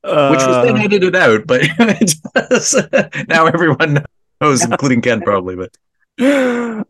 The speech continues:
Speaker 2: I would rock with that if it was me. But anyway, yeah.
Speaker 1: Well,
Speaker 2: We'll see in twenty twenty-three if he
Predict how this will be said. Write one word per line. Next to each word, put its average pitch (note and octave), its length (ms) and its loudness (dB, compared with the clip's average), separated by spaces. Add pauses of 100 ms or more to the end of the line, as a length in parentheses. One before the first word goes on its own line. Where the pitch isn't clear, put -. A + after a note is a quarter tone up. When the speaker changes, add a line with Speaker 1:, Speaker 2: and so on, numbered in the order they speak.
Speaker 2:
I C#3 380 2
would C4 180 2
rock B2+ 260 2
with A#2+ 140 -2
that A2 240 2
if A#2 120 0
it B2 40 4
was G2 200 -4
me. C3 180 0
But B2 180 0
anyway, A2 340 -4
yeah. - 220 -8 (760)
Speaker 1:
Well, G#3 120 0
Speaker 2:
We'll G3 80 4
see D#3 160 4
in A#2 120 -2
twenty B2+ 300 -2
twenty-three G#2+ 600 -2
if D#2 120 -6
he - 180 -8